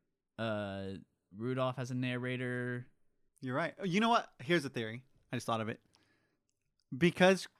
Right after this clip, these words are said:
Speaker 2: back in the day, you would read about these stories. So you,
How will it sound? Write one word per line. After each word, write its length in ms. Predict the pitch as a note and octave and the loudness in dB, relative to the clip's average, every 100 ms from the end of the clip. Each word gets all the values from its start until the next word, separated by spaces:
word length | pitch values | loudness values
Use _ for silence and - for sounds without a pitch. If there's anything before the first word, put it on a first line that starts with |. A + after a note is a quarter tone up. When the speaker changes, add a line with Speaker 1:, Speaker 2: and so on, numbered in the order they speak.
| _ - | _ -14
Speaker 2:
back 440 | C#3 B2+ C#3+ C#3 D3+ | -6 4 6 6 4
in 60 | |
the 80 | D3 | 0
day, 380 | B2 B2+ C3 C#3 | 2 2 2 0
you 180 | C3+ C3 | -2 0
would 140 | C3+ | 0
read 420 | A#2+ A#2 C3 E3 D3 | -2 -2 0 2 2
about 320 | A#2 A2 - | 0 -2 -4
these 160 | A2 | -8
stories. 560 | - A#2 G#2+ A2+ A#2 - _ _ _ _ _ | -6 -6 -4 -6 -8 -12 _ _ _ _ _
So 140 | - | -2
you, 200 | C#3 D#3 | 2 2